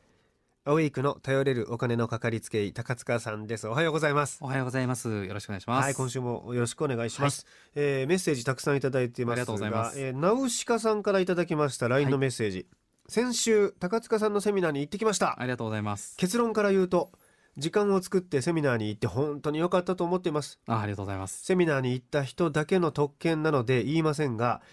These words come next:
Speaker 2: うん。
Speaker 1: このセミナーは国民全員が聞いた方がいいと思います。
Speaker 2: <laughs> ありがたいですね。
Speaker 1: はい。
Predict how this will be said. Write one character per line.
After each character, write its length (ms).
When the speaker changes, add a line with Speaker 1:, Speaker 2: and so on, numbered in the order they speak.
Speaker 2:
う 20
ん。 20
Speaker 1:
こ 80
の 80
セ 140
ミ 100
ナ 60
ー 60
は 180
国 260
民 200
全 260
員 120
が 120
聞 160
い 40
た 120
方 160
が 100
い 80
い 40
と 100
思 100
い 40
ま 120
す。 200
Speaker 2:
<laughs> 60
あ 80
り 80
が 80
た 80
い 20
で 60
す 120
ね。 80
Speaker 1:
は 100
い。 140